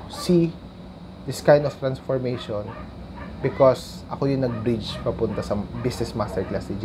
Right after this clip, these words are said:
B. And, uh, as of now, yun lang ang aking feedback. Maraming, maraming salamat, Brother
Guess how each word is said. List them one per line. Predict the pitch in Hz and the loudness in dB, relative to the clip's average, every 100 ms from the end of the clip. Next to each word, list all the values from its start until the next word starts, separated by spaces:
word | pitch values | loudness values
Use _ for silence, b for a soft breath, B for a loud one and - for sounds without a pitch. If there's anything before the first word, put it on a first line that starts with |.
| 90 | -2
B. | - - - - B B B - - | -4 -8 -10 -10 B B B -12 -4
And, | - 131 135 139 | 4 6 6 6
uh, | 139 131 131 127 123 123 - 147 | 6 6 6 4 2 0 0 0
as | |
of | 175 - | 2 6
now, | 190 220 | 8 8
yun | 220 175 | 6 4
lang | 170 165 | 4 6
ang | 165 170 160 156 | 4 4 6 4
aking | - 160 151 | 4 0 2
feedback. | 147 147 - | 4 4 2
Maraming, | 151 143 147 | 4 4 4
maraming | 147 147 147 | 4 4 4
salamat, | 151 139 139 135 - - 135 | 2 2 2 0 -4 -4 6
Brother | 139 139 139 | 8 8 6